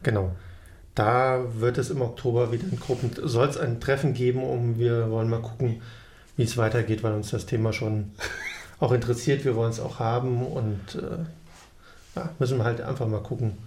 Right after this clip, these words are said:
wie es weitergeht. Wer da Lust drauf hat, kann sich einfach bei uns hier im Radio melden. Genau. Gibt's noch mehr Beatles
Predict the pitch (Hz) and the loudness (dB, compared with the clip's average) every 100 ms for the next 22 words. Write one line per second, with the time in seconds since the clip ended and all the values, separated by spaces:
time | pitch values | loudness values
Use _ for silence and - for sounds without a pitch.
0 | - - - - - - 117 - 113 135 | -18 -20 -20 -20 -20 -6 -4 -2 -2 -2
1 | 151 170 175 - - 185 117 117 143 180 | -4 -6 -8 -12 -10 -2 2 4 2 2
2 | 165 151 143 135 - - - - - - | 0 0 0 -4 -6 -20 -20 -20 -20 -20
3 | - 123 107 113 127 107 101 110 101 - | -4 -2 -2 -2 -4 -4 -4 -2 -2 -2
4 | 110 98 104 98 101 98 95 98 190 170 | -2 -2 -2 -2 0 0 0 -2 -6 -8
5 | - - - - - - - - - 123 | -12 -20 -20 -20 -20 -20 -20 -20 -6 -4
6 | 98 85 - - - - - - - - | -4 -6 -12 -20 -20 -20 -20 -20 -20 -20
7 | - - - - - 127 113 117 113 110 | -20 -20 -6 -4 0 0 2 0 0 -2
8 | 110 87 - | -2 -6 -8